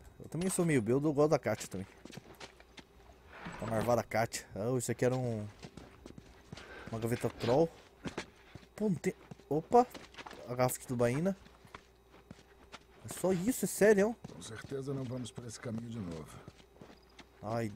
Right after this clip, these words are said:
Speaker 1: droga. Porra, só tem isso, bicho. É sério isso? Então vamos lá, né? Onde a Ellie falou. Ô, Ellie, você tá bem? Eita, pe-,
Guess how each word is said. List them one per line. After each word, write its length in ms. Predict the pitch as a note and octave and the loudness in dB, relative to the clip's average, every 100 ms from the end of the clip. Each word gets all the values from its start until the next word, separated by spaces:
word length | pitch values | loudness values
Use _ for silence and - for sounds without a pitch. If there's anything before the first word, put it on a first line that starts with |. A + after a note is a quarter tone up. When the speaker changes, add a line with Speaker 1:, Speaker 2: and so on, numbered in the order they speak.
| - | -6
Speaker 1:
droga. 460 | G#2+ G#2 G2+ G#2 - - - - - - - - - - - - - D#3 - | -4 -2 -2 -6 -10 -20 -20 -20 -20 -20 -20 -20 -20 -20 -20 -20 -18 -10 2
Porra, 260 | C4+ E4 | 4 6
só 160 | C4+ G#3+ | 4 2
tem 360 | - D#4+ C#4+ | 4 4 6
isso, 240 | F#4 - D4+ | 4 6 4
bicho. 320 | F3 D3 - | 6 4 4
É 220 | G#3 A#3+ | 8 8
sério 400 | G3+ - A3 A#3 | 6 8 8 10
isso? 280 | C4 - C3+ - - - - - - - - - - - - - - - - | 6 2 -4 -10 -16 -16 -18 -20 -20 -20 -20 -20 -20 -20 -20 -18 -18 -18 -18
Então 120 | - | -8
vamos 240 | A#2 F#3+ C4+ | -2 -2 2
lá, 180 | B3 B3 | 6 6
né? 120 | A3+ | 6
Onde 200 | F#3+ F3 | 8 10
a 80 | E3+ | 10
Ellie 120 | F3 | 8
falou. 320 | F3 D3+ E3 - - - - - - - - - - - - - - - - - - - - - - - - - - - - - - - | 6 6 4 0 -20 -20 -20 -20 -18 -18 -20 -20 -20 -20 -20 -20 -20 -20 -20 -20 -20 -20 -20 -20 -20 -20 -20 -18 -20 -20 -20 -20 -18 2
Ô, 80 | D3+ | 8
Ellie, 180 | F3 | 8
você 80 | B2+ | 8
tá 120 | - | 4
bem? 180 | C3+ F#3 - - - - - - - - - - - - - - - - - - - - - - - - - C3+ A2 - - - - - - - - - - - | 4 4 0 -4 -6 -6 -10 -12 -14 -14 -14 -14 -12 -14 -14 -16 -16 -18 -18 -18 -18 -16 -14 -10 -8 -8 -6 -6 -6 -8 -12 -12 -12 -14 -14 -14 -14 -14 -8 2
Eita, 260 | - C4 C4 | 4 6 6
pe-, 180 | - | 6